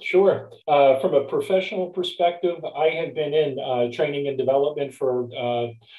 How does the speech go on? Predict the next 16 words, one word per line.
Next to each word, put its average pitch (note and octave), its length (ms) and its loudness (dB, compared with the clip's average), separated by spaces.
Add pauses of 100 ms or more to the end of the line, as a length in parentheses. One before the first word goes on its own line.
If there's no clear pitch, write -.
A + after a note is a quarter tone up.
starting D4+ 380 2
to A3 140 6
approach C#3 420 4
twenty-nine C#3 580 -2
years C#3 340 0
now, D3 380 -4 (340)
majority F3+ 460 6
of D3+ 100 -4
which D#3 240 -2
has C3+ 180 -4
been C#3+ 200 -2
in C3 260 2
leadership C#3+ 540 0
and C#3+ 160 2
management C3+ 580 -2
development. C3+ 560 4